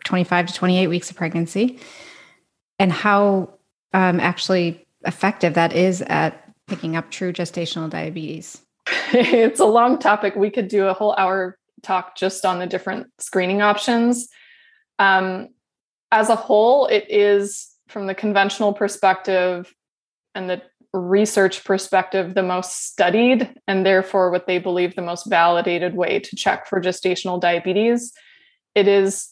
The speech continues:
Speaker 2: however, not perfect, um, especially the one used in the United States, which is the two-step method, a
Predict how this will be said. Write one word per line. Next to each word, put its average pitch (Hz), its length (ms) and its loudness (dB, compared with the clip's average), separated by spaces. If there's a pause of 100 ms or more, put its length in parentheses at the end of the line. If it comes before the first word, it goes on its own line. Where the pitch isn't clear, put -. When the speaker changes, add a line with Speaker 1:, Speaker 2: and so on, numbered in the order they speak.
(120)
Speaker 2:
however, 196 480 2
not 180 280 -8
perfect, - 640 -4 (460)
um, 190 280 -4
especially 247 720 0
the 220 220 4
one 196 340 -2
used 190 420 -2
in 185 120 -6
the 185 60 -8
United 185 460 -6
States, 240 460 -2
which - 140 -14
is 190 220 -8
the - 120 -4 (140)
two-step 220 680 0
method, 202 640 2
a - 180 0